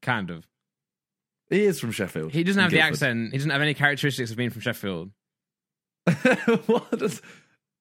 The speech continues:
Speaker 2: all right, fair enough. <laughs> All right, well, thank you very much for your question.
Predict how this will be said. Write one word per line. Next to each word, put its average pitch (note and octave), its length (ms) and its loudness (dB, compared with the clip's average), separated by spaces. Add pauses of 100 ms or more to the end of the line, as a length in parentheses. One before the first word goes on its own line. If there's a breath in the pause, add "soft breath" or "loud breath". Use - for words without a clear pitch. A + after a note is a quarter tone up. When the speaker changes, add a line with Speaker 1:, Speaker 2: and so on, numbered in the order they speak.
Speaker 2:
all E3 100 2
right, B2 320 0
fair C#3+ 220 2
enough. A2 260 -2
<laughs> - 800 0 (920 loud breath)
All D3+ 60 2
right, D3 160 2
well, C#3+ 160 2
thank F#3+ 220 0
you F#3+ 80 0
very F#3 160 2
much E3+ 180 2
for D#3 80 2
your C#3+ 160 4
question. B2 560 -2